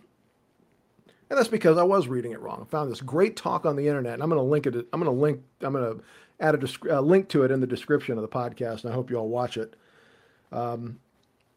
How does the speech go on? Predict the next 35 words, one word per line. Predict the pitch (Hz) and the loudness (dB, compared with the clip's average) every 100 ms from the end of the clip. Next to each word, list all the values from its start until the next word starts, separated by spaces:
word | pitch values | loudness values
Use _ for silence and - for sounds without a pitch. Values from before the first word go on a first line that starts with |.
| _ _ _ _ _ - | _ _ _ _ _ 0
what | 147 - | 2 4
this | 262 | 0
priest | - 285 247 - | 0 -2 0 4
goes | 160 | 4
around | 143 139 131 | 4 0 0
tell-, | 151 | 0
it, | 170 151 147 | 2 0 0
it, | 156 - | -4 -6
it | 156 151 170 147 _ - | -2 -2 -2 -8 _ 0
gets | 170 165 | 0 2
around | 156 139 | 2 0
to | |
telling | 123 - 240 208 | -4 -2 2 2
you | 151 | 4
is | 143 139 131 - | 4 2 0 -2
that | 143 135 131 - - _ _ _ - | 0 0 -2 -14 -20 _ _ _ -18
Sacrosanctum | - 262 277 247 247 226 196 | -6 -4 -4 -2 -2 0 0
Concilium | 190 156 - 269 233 180 | -2 -4 -4 -2 2 2
was | 147 143 | 0 -2
never | 196 196 | -2 0
intended | 165 151 240 220 139 | -2 -4 -4 -2 -2
to | |
be | 131 165 | 0 2
a | 143 | 2
blueprint | 131 185 - 135 127 | 4 0 0 -4 -2
for | 139 | 0
a | 139 | 0
new | 131 | 0
mass. | 131 160 - - - _ _ _ _ _ _ _ - - _ _ _ _ _ _ _ _ _ _ - | 0 -4 -8 -14 -18 _ _ _ _ _ _ _ -20 -20 _ _ _ _ _ _ _ _ _ _ -10
That's | 156 | -2
not | 254 226 | 4 4
what | 156 | 6
they | 147 | 4
were | 117 | 2
doing | 110 208 147 82 | 2 4 2 -2